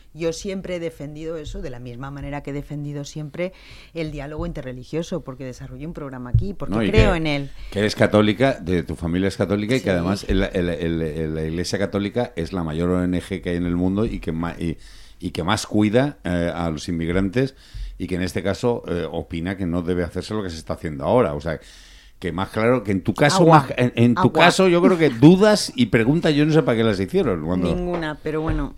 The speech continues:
Speaker 1: Eh, mira, te voy a contar una cosa, eh, y es algo que creo que no ha salido mucho. En la Comunidad Valenciana hay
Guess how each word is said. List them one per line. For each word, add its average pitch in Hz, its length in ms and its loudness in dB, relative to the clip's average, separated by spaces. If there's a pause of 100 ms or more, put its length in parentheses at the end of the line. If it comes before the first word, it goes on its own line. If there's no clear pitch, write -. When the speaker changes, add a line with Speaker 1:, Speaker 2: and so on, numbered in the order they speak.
(140)
Speaker 1:
Eh, 165 340 0
mira, 170 340 0
te 151 100 -4
voy 175 100 4
a 185 100 2
contar 196 340 0
una 185 180 -2
cosa, 139 460 -10
eh, 147 440 -6
y 151 120 -4
es 160 100 -6
algo 196 180 0
que 185 120 -4
creo 190 140 0
que 190 100 -2
no 165 80 0
ha 160 40 0
salido 147 380 -4
mucho. 127 420 -12 (380)
En 165 120 -6
la 151 120 -4
Comunidad 160 300 -2
Valenciana 202 560 -2
hay 214 180 -6